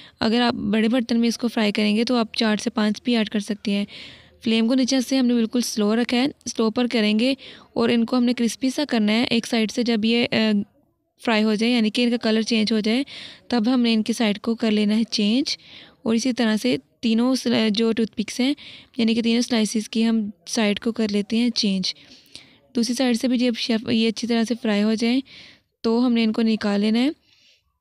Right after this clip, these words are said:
ये देखें इस तरह से। और बाकी के जो बचे होंगे वो भी हम फ्राई कर सकते हैं। आपने जितने बनाने हों आप इसी तरीके से बनाएं। स्पेशली रमज़ान मुबारक आ रहा है तो इसमें तो आप, अ,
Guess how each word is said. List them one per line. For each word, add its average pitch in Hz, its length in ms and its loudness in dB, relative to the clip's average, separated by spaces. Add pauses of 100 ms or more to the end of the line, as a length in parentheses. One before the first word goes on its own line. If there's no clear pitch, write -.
(180)
ये 214 60 0
देखें 208 260 0
इस 233 120 -2
तरह 220 180 0
से। 262 240 -2 (580)
और 220 300 2
बाकी 214 340 0
के 254 140 0
जो 240 100 2
बचे 226 260 0
होंगे 233 240 2
वो 220 180 2
भी 214 160 0
हम 254 200 2 (520)
फ्राई 220 240 2
कर 220 220 0
सकते - 340 -4
हैं। 190 140 0 (400)
आपने 233 200 0
जितने 226 280 0
बनाने 233 340 2
हों 247 220 2 (500)
आप 220 240 -2
इसी 240 200 -2
तरीके 233 320 0
से 233 140 0
बनाएं। 220 440 2 (400)
स्पेशली 240 440 0
रमज़ान 220 420 2
मुबारक 233 400 2
आ 226 120 2
रहा 220 100 2
है 226 60 2
तो 240 360 0
इसमें 240 340 0
तो 254 180 0
आप, 220 240 0 (220)
अ, 226 260 2